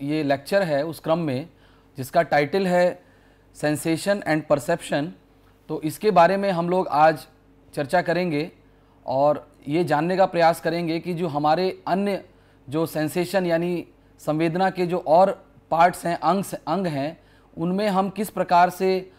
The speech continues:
हमारी प्रोसेसिंग होती है, सूचना किस, किस प्रकार से आती है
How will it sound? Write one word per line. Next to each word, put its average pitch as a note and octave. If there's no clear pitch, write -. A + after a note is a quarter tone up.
हमारी D3+
प्रोसेसिंग E3
होती D#3+
है, E3+
सूचना F3+
किस, E3+
किस -
प्रकार E3
से F3
आती C3+
है E3+